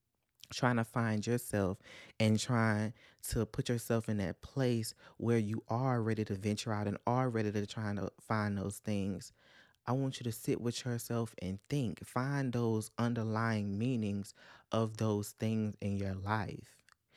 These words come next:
Because once you find those, look,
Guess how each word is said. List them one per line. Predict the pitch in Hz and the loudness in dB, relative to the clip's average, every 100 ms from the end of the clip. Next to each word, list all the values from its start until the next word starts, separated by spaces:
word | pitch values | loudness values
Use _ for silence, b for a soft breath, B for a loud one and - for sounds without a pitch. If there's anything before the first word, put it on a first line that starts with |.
| B B - | B B -4
Because | 117 131 113 104 101 | -2 2 4 2 0
once | 101 101 127 - | -2 0 0 0
you | 131 | -2
find | - 123 117 107 101 | 0 2 4 2 2
those, | 127 147 139 131 135 - _ _ _ _ _ _ _ _ _ b b b b b b b - _ _ _ B B B - | 2 2 0 -2 -6 -12 _ _ _ _ _ _ _ _ _ b b b b b b b -20 _ _ _ B B B -8
look, | 62 60 62 - | 0 0 0 -4